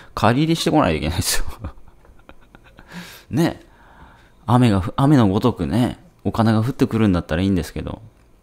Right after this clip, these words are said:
そうはならないので、売り上-、会社の売り上げが上がってない、上がってない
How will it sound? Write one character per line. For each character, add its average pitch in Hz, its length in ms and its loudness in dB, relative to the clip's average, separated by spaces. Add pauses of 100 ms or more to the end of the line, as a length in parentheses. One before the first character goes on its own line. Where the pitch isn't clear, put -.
(920)
そ - 240 -2
う 87 40 0
は 85 80 -2
な 85 160 -2
ら 104 120 2
な 87 100 0
い 78 60 -4
の 67 100 -8
で、 - 240 -10 (500)
売 104 80 0
り 113 120 4
上-、 - 100 -2
会 139 200 4
社 143 100 0
の 135 100 6
売 131 40 6
り 135 80 6
上 139 100 6
げ 131 100 2
が 131 160 2
上 117 60 0
が 127 60 2
っ 131 100 -4
て 127 460 0 (100)
な 135 160 4
い、 131 180 2 (180)
上 131 140 -2
が 139 80 4
っ 135 60 2
て - 260 -4
な 151 160 4
い 139 160 2